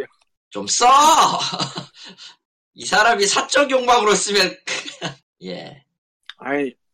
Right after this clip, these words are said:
Speaker 2: 예전에 말할 때 나스로 갈까 뭐 그런 거 고민인데 솔직히 모르겠어,
Speaker 1: 아,
Speaker 2: 나도.
Speaker 1: 나스.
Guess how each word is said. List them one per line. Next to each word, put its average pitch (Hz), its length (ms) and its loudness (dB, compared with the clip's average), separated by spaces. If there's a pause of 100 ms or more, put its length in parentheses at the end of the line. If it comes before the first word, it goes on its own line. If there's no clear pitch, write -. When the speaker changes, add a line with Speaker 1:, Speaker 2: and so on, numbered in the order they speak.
(140)
Speaker 2:
예전에 143 260 -4
말할 156 140 2
때 147 100 -10
나스로 170 320 -6
갈까 139 260 0
뭐 123 120 -4
그런 143 200 -4
거 131 60 -10
고민인데 123 560 -6
솔직히 - 280 -8
모르겠어, 127 340 0
Speaker 1:
아, 104 40 0
Speaker 2:
나도. 98 160 0
Speaker 1:
나스. - 580 -8